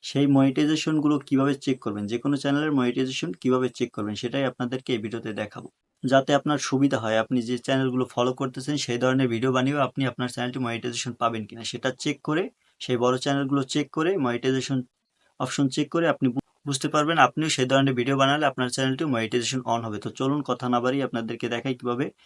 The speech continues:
যে কোনো চ্যানেলের মনিটাইজেশন চেক করবেন।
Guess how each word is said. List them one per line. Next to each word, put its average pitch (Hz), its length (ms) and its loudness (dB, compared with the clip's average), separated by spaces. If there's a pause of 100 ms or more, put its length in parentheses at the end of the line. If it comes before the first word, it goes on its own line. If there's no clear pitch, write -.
(200)
যে 127 80 0
কোনো 139 160 2
চ্যানেলের 139 360 0
মনিটাইজেশন 127 680 -2 (680)
চেক 127 240 0
করবেন। 113 320 -6